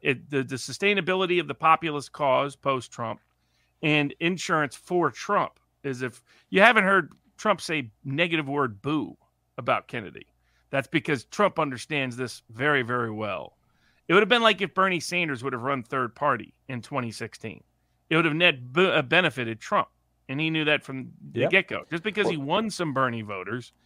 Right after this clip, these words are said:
Speaker 1: didn't mean that a net effect of a third party left populist campaign wouldn't benefit, uh, Trump, because there is a group of voters, uh, who just, uh, who don't like Biden. Some are willing to vote Trump, some are not.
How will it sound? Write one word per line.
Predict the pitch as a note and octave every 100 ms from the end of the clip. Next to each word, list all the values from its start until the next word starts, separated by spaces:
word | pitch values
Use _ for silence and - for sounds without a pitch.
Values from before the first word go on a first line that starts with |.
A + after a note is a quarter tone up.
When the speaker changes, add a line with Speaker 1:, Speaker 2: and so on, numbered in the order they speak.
| _ _ _ -
Speaker 1:
didn't | F3 F#3 D#3+
mean | D#3+ D#3+ D#3
that | C#3+ C3
a | C3+
net | C3 E3 E3+ C3
effect | - F#3 E3+ - -
of | C#3
a | C3
third | - E3 C#3+
party | E3 D3+ C#3 A2+ - -
left | B2 D#3 D#3 -
populist | - D#3 - C#3 B2+ -
campaign | C#3+ A#2+ - D#3 C3 A#2+ - _ _ _ -
wouldn't | D3 D3+ C3
benefit, | D#3 C#3+ C#3 B2+ _ -
uh, | C3 B2 A#2+ A#2
Trump, | - A3+ - _ _ _ _ _ _
because | C#3+ C3 E3 C#3+
there | D3
is | C#3 C3+
a |
group | A2+ C#3+ G3+ G#3
of | E3+
voters, | C#3+ C#3+ C3+ C#3+ C3+ - _
uh, | C3+ C3+ C3
who | C3+ B2 A#2+ - D3+ B2
just, | D3+ - - _ -
uh, | B2+ A#2+
who | A#2+
don't | C#3+ F3
like | D#3+ D#3 B2
Biden. | C#3+ C#3+ A#2+ A2+ B2 - _ _ _ _
Some | - - G3+ A#3+
are | G3+
willing | E3 E3+ D3+ C#3+
to |
vote | C3 C3+ -
Trump, | - C#3+ -
some | - G3 G#3+
are |
not. | A3 A3+